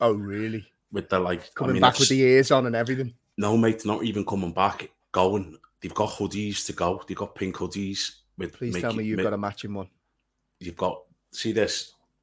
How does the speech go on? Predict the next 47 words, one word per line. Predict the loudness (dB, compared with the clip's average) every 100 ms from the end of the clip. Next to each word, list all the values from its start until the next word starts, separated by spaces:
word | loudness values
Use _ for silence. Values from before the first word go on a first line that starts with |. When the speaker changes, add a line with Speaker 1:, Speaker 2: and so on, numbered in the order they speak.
| _ _ _ _ _ _ _ _
Speaker 2:
This | -8 -6
is | -4
probably | -4 -4 -2
what | -2 0
I'm | -2
going | 0 0 0
in, | -2
mate. | -4 -4 -2
No, | 0 0 -2
I'm | -2 0
not. | 2
I | 0
can't | 0 2 4 4
do | 4
it. | 4 2 4
I, | 4 4
we've | 2 2
spoke | 10 10 10
about | 10 10 10
our |
football | 6 2 6 4 4
kits | 0 0
the | 0
other |
week, | 0 0
and | -2
I | -2
was | 0
like, | 0
I | 2
don't, | 0 -2
you | -2
know, | -2
I, | -2 -4
I |
used | -4 -4 -2
to |
wear | -2 -2
them, | -2
obviously, | -6 -6 -10
but | -6
I |
don't | -2 0
wear | 2 2
them. | 2
And, | 0
like, | -4 -6